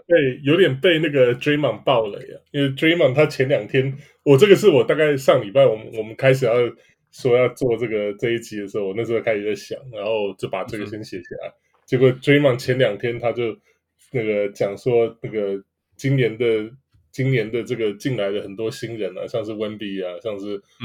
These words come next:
Speaker 1: 这个
Speaker 2: 嗯哼。
Speaker 1: Thompson Twins，他说会让他，会让他进 All Defense Team，就是变得很难很多这样。So, yeah,
Speaker 2: 哦，是这样子。
Speaker 1: I, I guess Draymond agrees with me. <laughs>
Speaker 2: 哦。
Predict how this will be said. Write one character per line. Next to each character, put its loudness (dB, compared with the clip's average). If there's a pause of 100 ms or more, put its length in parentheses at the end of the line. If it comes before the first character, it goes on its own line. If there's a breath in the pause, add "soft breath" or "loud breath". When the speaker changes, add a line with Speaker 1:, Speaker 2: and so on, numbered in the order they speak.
(120)
Speaker 1:
这 -6
个 -6
Speaker 2:
嗯 -20
哼。 -6
Speaker 1:
Thompson -12
Twins， -8 (320)
他 -4
说 -2
会 0
让 -2
他， -2 (320)
会 2
让 4
他 0
进 -4
All -2
Defense -8
Team， -10 (140)
就 -10
是 -10 (260)
变 -2
得 -4
很 -10
难 -8
很 -14
多 -6
这 -4
样。 -6 (1000)
So, -6
yeah, 2
Speaker 2:
哦， -6
是 -4
这 0
样 -6
子。 -6
Speaker 1:
I, -4
I -4
guess 6
Draymond 6
agrees 0
with -4
me. 0
<laughs> 2
Speaker 2:
哦。 0